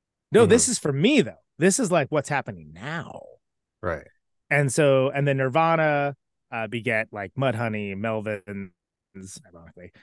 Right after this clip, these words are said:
Speaker 1: uh, Sonic Youth, um, Jesus Lizard, Fugazi, uh, da, da, da, da, yeah, d-, down the line. But that was the first music that I had heard where I was like, "Oh, this is, like,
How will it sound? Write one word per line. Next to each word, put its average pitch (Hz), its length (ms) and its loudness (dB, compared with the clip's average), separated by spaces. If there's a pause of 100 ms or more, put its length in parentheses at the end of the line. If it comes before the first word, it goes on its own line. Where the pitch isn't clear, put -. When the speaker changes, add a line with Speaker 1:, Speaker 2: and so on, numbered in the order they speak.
(140)
Speaker 1:
uh, 107 100 -6
Sonic 147 320 0
Youth, 139 340 2 (300)
um, 107 380 -6 (260)
Jesus 135 340 -2
Lizard, 117 300 -2
Fugazi, 127 800 0 (500)
uh, 104 260 -2
da, 147 140 0
da, 139 120 -2
da, 123 120 -4
da, 107 140 -6
yeah, 98 160 -6
d-, 139 160 -4 (220)
down 156 260 4
the 123 80 2
line. 135 400 0
But 117 240 0 (880)
that 151 180 2
was 190 160 4
the 165 100 6
first 160 340 0
music 143 340 -4
that 131 140 0
I - 20 0
had 117 140 0
heard 117 240 -4
where 110 160 -6
I 110 40 -4
was 107 120 -6
like, 117 120 -10
"Oh, 139 100 2
this 123 200 0
is, 127 100 -4
like, 117 180 -2